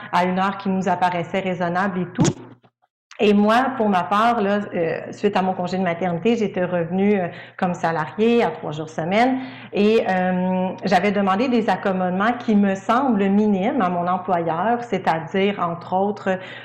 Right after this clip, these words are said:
de, euh, d'avoir une heure de dîner de trente minutes de moins et de partir trente minutes de, de plus tôt, tout en conservant la même productivité en termes de nombre d'enfants vus en tant qu'orthophoniste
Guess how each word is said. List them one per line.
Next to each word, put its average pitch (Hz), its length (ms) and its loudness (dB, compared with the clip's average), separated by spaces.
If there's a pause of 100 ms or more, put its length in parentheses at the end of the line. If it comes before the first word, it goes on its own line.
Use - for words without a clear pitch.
de, 190 480 2 (300)
euh, 139 200 0
d'avoir 180 340 0
une 196 100 0
heure 196 140 0
de 185 100 0
dîner 190 300 0
de 180 120 0
trente 185 320 -2
minutes 185 340 0
de 180 120 2
moins 190 420 0
et 208 120 2
de 185 100 0
partir 220 640 0 (160)
trente 202 260 0
minutes 190 360 0
de, 170 380 2
de 170 80 -4
plus 196 380 0
tôt, 233 280 2 (420)
tout 254 240 2
en 220 100 4
conservant 202 680 0
la 185 140 2
même 196 440 0
productivité 190 840 -2
en 180 120 0
termes 196 340 0
de 180 160 0
nombre 185 480 0
d'enfants 175 520 -2
vus 190 260 0
en 180 100 2
tant 180 200 -4
qu'orthophoniste 170 760 -4